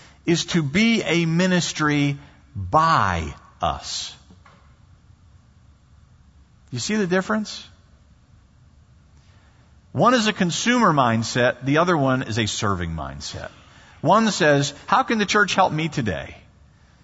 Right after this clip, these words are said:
How can the church minister to me today, meet my needs today?" And we do do that. We, and, and, and, and we, and we want to do it better.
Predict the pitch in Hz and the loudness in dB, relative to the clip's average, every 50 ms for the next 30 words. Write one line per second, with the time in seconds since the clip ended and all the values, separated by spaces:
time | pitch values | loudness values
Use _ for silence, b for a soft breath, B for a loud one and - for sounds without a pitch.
0 | b b b - 214 240 - 269 262 254 220 - 220 208 196 - - 170 175 175 | b b b -2 -2 0 0 0 0 0 0 2 2 2 2 2 0 0 2 2
1 | 175 - - 180 170 151 139 131 131 139 135 - 90 - 73 - - - - - | 2 0 0 0 0 2 2 2 2 0 0 -2 -6 -6 -8 -10 -12 -14 -16 -20
2 | - _ _ _ - 131 151 - - 139 143 143 143 131 110 95 87 82 - - | -20 _ _ _ -2 -2 0 2 2 2 4 4 4 2 0 0 -2 -4 -8 -10
3 | - 85 82 85 82 - - - - - _ _ - b b b b b b b | -12 -12 -12 -12 -14 -14 -16 -18 -20 -20 _ _ -20 b b b b b b b
4 | b b b b b b b _ _ _ _ _ _ _ _ _ _ _ _ _ | b b b b b b b _ _ _ _ _ _ _ _ _ _ _ _ _
5 | - 160 185 226 214 202 226 233 202 147 170 175 160 131 98 78 67 64 55 - | -4 -2 -2 0 0 2 2 2 2 4 4 4 4 2 0 -2 -6 -8 -10 -6
6 | - 127 - - - - - 135 135 - - 127 123 123 110 - 117 120 117 104 | -4 -4 -2 -2 -2 -2 -2 -4 -2 -2 -4 -4 -4 -6 -6 -4 -4 -4 -4 -4
7 | - 120 120 117 107 - 113 113 110 110 104 101 117 143 170 170 156 143 151 135 | -2 -2 -2 -2 -2 -2 -2 -2 0 0 0 0 2 2 2 4 4 2 2 0
8 | - 98 107 95 80 73 76 - | 0 0 -2 -2 -2 -4 -8 -12